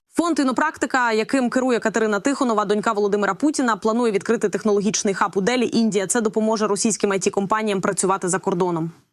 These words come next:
Експорт програмного забезпечення з Росії зменшився. У дві тисячі двадцять першому році він складав сім мільярдів чотириста мільйонів доларів. У дві тисячі двадцять четвертому році вже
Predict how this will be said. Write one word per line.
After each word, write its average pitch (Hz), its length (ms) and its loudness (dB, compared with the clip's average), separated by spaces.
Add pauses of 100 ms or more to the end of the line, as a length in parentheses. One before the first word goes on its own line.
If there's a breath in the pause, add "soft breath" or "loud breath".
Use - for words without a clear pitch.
(100)
Експорт 214 400 -2
програмного 196 480 0
забезпечення 190 540 0
з 160 40 0
Росії 190 340 0
зменшився. 175 680 0 (540 soft breath)
У 202 40 2
дві 190 200 2
тисячі 202 360 0
двадцять 190 340 0
першому 196 420 0
році 196 320 0
він 190 120 0
складав 196 400 0
сім 220 240 0
мільярдів 196 500 0
чотириста 196 480 0
мільйонів 185 440 0
доларів. 165 520 -2 (560)
У 202 100 2
дві 185 180 0
тисячі 214 380 0
двадцять 190 340 -2
четвертому 196 560 0
році 196 320 0
вже 175 200 0